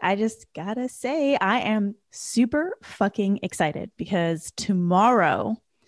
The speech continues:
July thirteenth, is the official launch day for my new book, Potent Leadership. If you have yet to pre-order your copy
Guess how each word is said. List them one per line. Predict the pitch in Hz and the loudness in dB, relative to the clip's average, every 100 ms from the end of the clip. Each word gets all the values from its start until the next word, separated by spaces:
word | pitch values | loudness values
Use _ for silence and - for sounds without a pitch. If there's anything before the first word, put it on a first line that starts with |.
| _ _ - | _ _ -6
July | 175 185 170 175 202 | 2 4 4 2 0
thirteenth, | - 240 247 - - 294 226 160 220 - - _ _ - - | 0 2 2 -2 -2 2 4 2 -6 -12 -20 _ _ -20 -2
is | 190 196 | 2 2
the | 170 214 | 4 4
official | 180 - - 240 254 - 262 262 269 - | 2 -2 2 2 2 2 2 2 -2 -2
launch | 196 196 190 196 - | 2 4 4 2 0
day | 214 190 196 | 0 2 0
for | 202 180 | 0 0
my | 180 | 0
new | 170 180 | 2 2
book, | 165 170 - - - | 2 0 -4 -20 -18
Potent | - 190 185 185 - _ - | -2 0 2 0 -4 _ -12
Leadership. | 156 160 151 151 135 - _ _ _ _ - - - - - | -8 -6 -6 -6 -8 -10 _ _ _ _ -20 -20 -20 -6 2
If | 202 - | 2 2
you | 196 226 240 | 6 8 8
have | 214 220 196 | 4 2 2
yet | 202 202 240 - - | 2 4 2 0 -4
to | - 233 | -2 -2
pre-order | - - 262 269 - 226 220 226 | -2 0 4 4 4 4 6 6
your | 220 220 | 4 2
copy | - 170 131 - 139 | 0 -4 -2 -6 -10